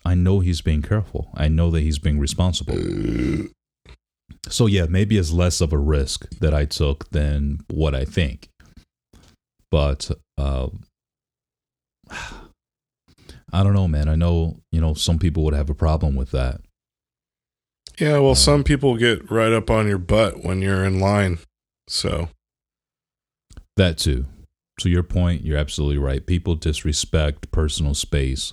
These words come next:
Speaker 1: all the time. Uh, a lot more than what they should. I don't do as much grocery shopping as I used to. I was going to Kroger. The wife hates the Kroger.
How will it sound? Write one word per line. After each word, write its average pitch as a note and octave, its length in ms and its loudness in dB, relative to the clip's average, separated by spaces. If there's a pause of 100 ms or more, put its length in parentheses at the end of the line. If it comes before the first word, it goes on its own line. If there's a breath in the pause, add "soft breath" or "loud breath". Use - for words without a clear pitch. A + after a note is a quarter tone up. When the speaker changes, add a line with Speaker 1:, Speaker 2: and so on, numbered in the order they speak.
(140)
Speaker 1:
all D#2 480 2
the D2+ 120 -4
time. C2+ 460 -4 (1300 soft breath)
Uh, C2 260 -2 (240)
a E2+ 80 0
lot F#2+ 220 2
more F2 200 2
than D#2+ 160 2
what D#2 140 0
they D2 100 0
should. - 400 -4 (1200)
I F2 120 2
don't A2+ 180 4
do G2 200 4
as E2 160 0
much F2 280 0
grocery F2 360 2
shopping E2 480 2
as D2+ 180 0
I D2 40 2
used D2 360 0
to. D#2 280 0 (1300 soft breath)
I D#2+ 80 4
was D#2+ 160 2
going E2 200 2
to D#2 60 2
Kroger. D#2 580 0 (220)
The - 80 -4
wife D2 240 2
hates D#2 260 0
the E2 80 0
Kroger. D#2 540 0